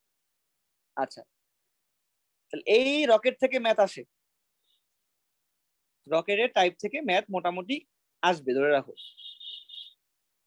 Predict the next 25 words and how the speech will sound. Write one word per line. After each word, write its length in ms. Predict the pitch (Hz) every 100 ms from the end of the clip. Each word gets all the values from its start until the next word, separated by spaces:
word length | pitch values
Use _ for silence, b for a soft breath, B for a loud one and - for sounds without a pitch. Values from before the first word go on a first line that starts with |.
| _
আচ্ছা, 200 | - - -
এবার 240 | 202 262
র‍্যাকের-, 480 | 196 202 233 233 185
রকে-, 640 | 180 185 208 196 180 175
রকেটের 380 | 160 185 220 247
পর 180 | 233 233
যেটা 240 | 208 220 170
আছে 320 | 147 - 302 - _ _ _ _ _ _
সেটা 320 | - 190 208
হচ্ছে 260 | 208 202 208
তোমাদের 480 | 202 202 202 233 269 - _ _ _
এই 180 | 185 208
যে 400 | 202 190 160 131
ওই 180 | 147 156
ভরবেগের 520 | 139 160 180 196 208
পরিবর্তন 580 | 196 202 196 196 - 175
যেটা, 260 | 151 135 123 _ _
আদি 220 | 147 160 185
ভরবেগ, 360 | 175 175 180 - - -
শেষ 200 | - 175 165
ভরবেগ, 300 | 160 156 220 - B B B B B
এখানে 180 | 208 240
একটা 120 | 233
ব্যাপার 280 | 196 190 196
আছে। 260 | 151 269